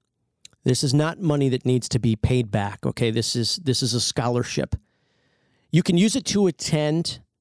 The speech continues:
a therapy center or a specialized school that accepts this grant. There are many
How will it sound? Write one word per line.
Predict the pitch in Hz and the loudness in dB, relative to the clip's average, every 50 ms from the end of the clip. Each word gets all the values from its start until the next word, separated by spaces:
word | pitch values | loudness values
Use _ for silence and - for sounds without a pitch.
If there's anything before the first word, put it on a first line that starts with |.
| _ _ _ _ _ _ _ _ _ _ - | _ _ _ _ _ _ _ _ _ _ -2
a | 135 | -2
therapy | - - 160 139 147 160 156 - 180 170 | 0 2 2 2 2 2 2 2 2 2
center | - - - - 160 147 139 143 143 139 - | 2 0 0 0 0 2 2 2 0 0 -2
or | - - 135 131 131 131 127 131 - - | 0 2 2 2 4 2 0 -2 -2 -4
a | 131 | -6
specialized | - - 165 147 - - 143 131 131 127 127 120 - | -2 0 0 0 0 0 0 0 2 0 0 -2 -2
school | - - - 143 139 139 156 214 220 - - _ _ _ - | -4 -2 0 2 2 2 2 0 0 -4 -10 _ _ _ -2
that | 127 123 127 | 0 0 0
accepts | 117 - - - 147 147 - - | 0 -2 -2 -2 -2 -2 0 0
this | 156 135 | 0 0
grant. | - - 147 135 143 147 | 0 0 0 2 0 0
There | - 135 120 | 0 0 0
are | 117 117 | 2 0
many | 117 123 131 139 143 139 151 160 175 175 | 0 0 0 0 2 2 2 0 0 -2